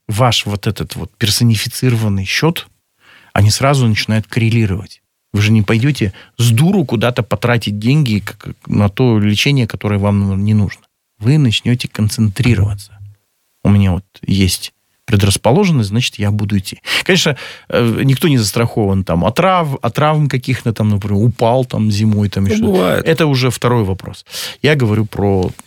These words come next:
Speaker 1: какие-то такие более долгоиграющие факторы. Ну и,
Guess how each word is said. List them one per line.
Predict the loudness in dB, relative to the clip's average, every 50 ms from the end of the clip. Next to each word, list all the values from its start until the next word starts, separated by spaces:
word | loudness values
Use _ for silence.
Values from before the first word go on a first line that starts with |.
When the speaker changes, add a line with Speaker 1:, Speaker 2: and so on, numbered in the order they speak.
| _ _ _ -20 -20 _
Speaker 1:
какие-то | -20 -16 -8 -6 -4 -4 -4 -2
такие | -2 -2 -2 -2 -4 -2 -2 0 0
более | 0 2 2 2 2 2 0 -2
долгоиграющие | 0 0 2 2 2 2 2 2 2 2 0 0 -2 -4 -6 -8
факторы. | -8 -10 -10 -12 -12 -12 -14 -16 -16 -18 -20 _ -12 -6 -6 -4 -4 -4 -6 -6 -6 -6 -6 -6 -2 2
Ну | 2 2 2
и, | 2 2 2 0 0